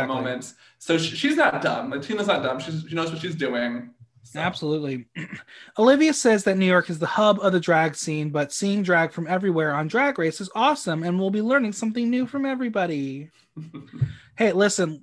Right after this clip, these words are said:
Speaker 1: last season, <clears throat> everyone saw, um, Gigi Goode do that white, um,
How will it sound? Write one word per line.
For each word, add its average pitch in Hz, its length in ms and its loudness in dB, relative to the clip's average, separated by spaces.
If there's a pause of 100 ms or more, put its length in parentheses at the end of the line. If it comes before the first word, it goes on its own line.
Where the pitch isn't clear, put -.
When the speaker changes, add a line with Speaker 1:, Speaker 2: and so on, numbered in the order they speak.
Speaker 1:
last 170 400 0
season, 208 480 2 (100)
<clears throat> - 120 -12
everyone 180 400 0
saw, 185 400 6 (300)
um, 160 200 -2 (500)
Gigi 185 360 0
Goode 196 280 4
do 175 200 4
that 170 240 4
white, 165 420 2
um, 170 540 0